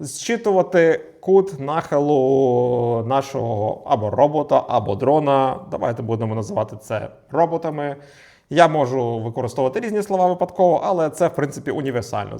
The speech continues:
Зараз ми говоримо про універсальні речі. Про роботів, дронів, все, що може бути. Е, цей гіроскоп —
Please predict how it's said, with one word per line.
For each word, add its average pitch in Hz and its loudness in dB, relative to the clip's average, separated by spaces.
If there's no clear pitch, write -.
Зараз 175 2
ми 143 -2
говоримо 135 0
про 190 0
універсальні 123 -4
речі. - -8
Про 131 2
роботів, 165 0
дронів, 139 -2
все, - -6
що 127 -8
може 104 -6
бути. - -16
Е, 170 4
цей 302 0
гіроскоп — 233 2